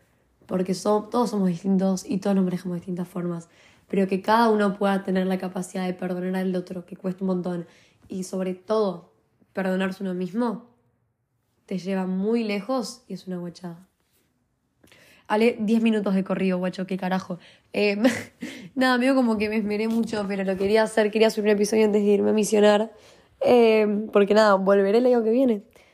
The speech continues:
Así que, así que nada, eso más que otra cosa. Ah, y me parece que algo que voy a sumar es,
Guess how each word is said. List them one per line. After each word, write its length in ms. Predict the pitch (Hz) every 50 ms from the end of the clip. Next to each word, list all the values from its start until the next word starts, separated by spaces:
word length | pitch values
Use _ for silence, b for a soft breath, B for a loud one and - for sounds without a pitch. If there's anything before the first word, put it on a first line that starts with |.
| b b b b b -
Así 320 | 226 220 202 - 247 226
que, 480 | 208 240 233 233 226 226 220 208 214 214 226 233 247 _ _ _ _ _ _ _ _ _ _ _ _ _ _ - - -
así 220 | 226 202 233 240
que 100 | 240 254
nada, 320 | 254 269 262 240 220 202 - _ - - -
eso 260 | - 262 262 233 240
más 140 | 226 226 220
que 100 | 226 -
otra 160 | 220 220 220
cosa. 400 | 220 226 226 208 233 226 233 254 B B B B B B B -
Ah, 240 | 302 277 262 262 - -
y 360 | - 262 262 262 262 254 254 b b b b b b b b b b b b b _
me 100 | - 254
parece 260 | 226 277 294 294 349
que 60 | 285 285
algo 160 | 269 269 262
que 60 | 247
voy 100 | 240 240
a 60 | 254
sumar 520 | 240 - 220 220 220 220 220 220 254 - - _ _ _ _ _ _
es, 480 | - 233 240 233 240 233 - - - _